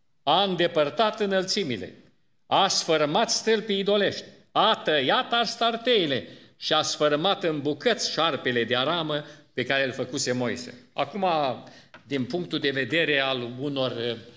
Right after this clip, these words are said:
evrei patrioți, spunea: "Dom'le,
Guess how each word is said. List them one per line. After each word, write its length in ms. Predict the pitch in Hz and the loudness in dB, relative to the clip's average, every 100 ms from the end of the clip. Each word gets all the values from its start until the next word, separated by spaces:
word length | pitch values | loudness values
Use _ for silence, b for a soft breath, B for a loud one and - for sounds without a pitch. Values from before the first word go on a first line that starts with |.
| B B 113 | B B -2
evrei 500 | 131 113 165 175 127 | -2 2 2 2 0
patrioți, 680 | 110 - 139 - 120 156 185 | -4 -4 -4 -2 -4 -2 -2
spunea: 340 | - 196 190 170 | -6 -2 -2 0
"Dom'le, 400 | 190 180 175 | 0 0 -2